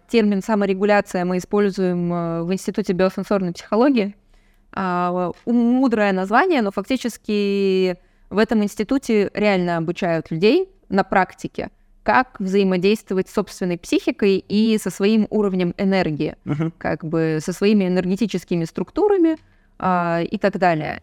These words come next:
Speaker 1: И вот, э, базово то, что доступно всем, если мы не углубляемся в какие-то, а, энергетические практики, медитации и все прочее, ну, знаешь, банальная саморегуляция —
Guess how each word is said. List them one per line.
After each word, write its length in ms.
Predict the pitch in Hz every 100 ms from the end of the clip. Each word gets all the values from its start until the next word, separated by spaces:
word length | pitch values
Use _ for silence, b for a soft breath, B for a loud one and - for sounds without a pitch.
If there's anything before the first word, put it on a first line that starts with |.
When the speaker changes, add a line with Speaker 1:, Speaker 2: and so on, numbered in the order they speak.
| -
Speaker 1:
И 480 | 196 196 196 196 185
вот, 280 | 185 196 196 _
э, 380 | 196 185 180 175 - -
базово 540 | 175 240 320 262 196
то, 160 | - 220
что 180 | - 196
доступно 560 | 185 - 233 - 196
всем, 340 | - 240 214 185
если 300 | 190 - 185
мы 160 | 175
не 100 | 180
углубляемся 680 | 190 180 196 208 214 180 170
в 60 | 170
какие-то, 440 | 175 214 190 - 170 170 160 -
а, 520 | 170 165 165 165 165 170
энергетические 760 | 202 190 202 226 185 - 190
практики, 520 | - 202 202 - -
медитации 680 | 175 180 196 214 196 - 170
и 20 |
все 160 | 156 190
прочее, 460 | 247 359 - 220 - b b b b b -
ну, 640 | 196 202 202 185 170 - -
знаешь, 440 | 190 240 220 - -
банальная 560 | 175 175 202 220 208 196
саморегуляция — 1000 | - 202 208 196 214 370 - 247 202 185